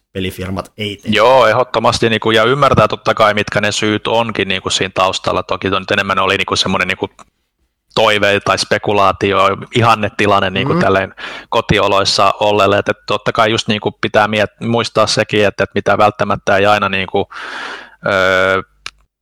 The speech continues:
Speaker 2: ihmiset, jotka ei ole messuilla käynyt, niin aika useinhan vaikka, niinku, peli on hy-, hyvinkin avoin tai jotain, niin hyvin usein siellä on sit se, että siellä on tyyppi katsomassa, että sä pysyt tietyllä alueella, pelaat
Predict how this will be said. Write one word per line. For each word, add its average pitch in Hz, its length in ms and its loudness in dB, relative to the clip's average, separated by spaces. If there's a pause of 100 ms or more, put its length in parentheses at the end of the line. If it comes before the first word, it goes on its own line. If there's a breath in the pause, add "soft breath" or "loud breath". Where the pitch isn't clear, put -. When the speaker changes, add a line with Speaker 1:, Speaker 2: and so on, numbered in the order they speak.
(380)
Speaker 2:
ihmiset, 113 280 -2
jotka 110 260 0
ei 117 120 2
ole 113 100 2
messuilla 110 440 0
käynyt, 117 380 2
niin 104 120 -2
aika 104 180 0
useinhan 117 500 2
vaikka, 101 220 0
niinku, 101 200 -6 (120)
peli 113 300 2
on 110 240 -2 (320)
hy-, - 220 -8
hyvinkin 110 420 -2
avoin 104 440 0
tai 98 200 0
jotain, 101 300 -2
niin 95 120 -6
hyvin 107 220 0 (200)
usein 113 300 0
siellä 107 240 4
on 110 160 2
sit - 180 -2
se, - 120 0 (460)
että 104 180 -2
siellä 104 120 -2
on 101 80 -6
tyyppi 107 320 -4
katsomassa, 98 560 -2
että - 100 -6
sä - 60 -2 (380)
pysyt 113 280 -4
tietyllä 101 400 2
alueella, 98 840 2 (540 loud breath)
pelaat 107 300 2